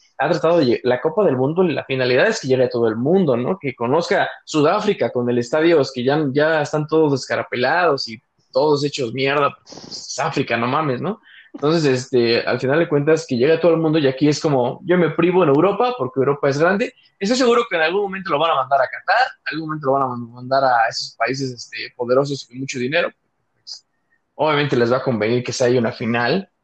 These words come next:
es mucho dinero ahí por medio, y obviamente no lo vamos a comparar con un deporte como el básquetbol, como el N F L, porque es lo mismo, son equipos y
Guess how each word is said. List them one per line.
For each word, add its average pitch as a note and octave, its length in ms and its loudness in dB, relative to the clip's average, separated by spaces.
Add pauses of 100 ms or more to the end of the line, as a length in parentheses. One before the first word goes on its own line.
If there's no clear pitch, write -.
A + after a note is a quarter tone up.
es A#2+ 140 -10
mucho B2+ 260 -4
dinero A#2 380 0
ahí A2+ 100 0
por A#2 140 -2
medio, C3 340 0 (220)
y D#3+ 40 0
obviamente F3+ 380 2
no E3 140 0
lo D#3 60 2
vamos D3 180 2
a C#3 40 -4
comparar B2 300 -2
con C3+ 140 0
un C#3+ 40 0
deporte C3+ 380 0
como B2 160 0
el A#2+ 60 0
básquetbol, D#3+ 760 2
como A#2+ 440 -8
el A#2 160 -10
N B2 300 2
F E3 240 2
L, D#3+ 180 2
porque A#2 480 -6 (360)
es C3 220 0
lo C#3 80 2
mismo, D3 420 0
son C3 320 -2
equipos C#3 520 -4
y A#2+ 200 -8